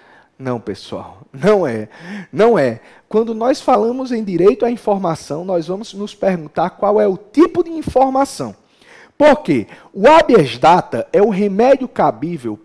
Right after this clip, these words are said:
para obter informações a respeito da pessoa do impetrante. O habeas data é uma ação de natureza personalíssima. Só pode ser impetrado para que Rodrigo Rabelo,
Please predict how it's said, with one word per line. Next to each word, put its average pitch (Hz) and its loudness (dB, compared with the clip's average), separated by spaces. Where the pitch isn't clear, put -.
para 220 6
obter 233 2
informações 180 -4
a 180 2
respeito 185 0
da 208 0
pessoa 208 -2
do 208 2
impetrante. 240 -2
O 233 0
habeas 254 6
data 269 6
é - 6
uma 233 0
ação 220 -6
de 254 -8
natureza 226 2
personalíssima. 262 -2
Só - 2
pode 185 -2
ser - -8
impetrado 202 -2
para 196 2
que 135 -10
Rodrigo 131 -6
Rabelo, 202 4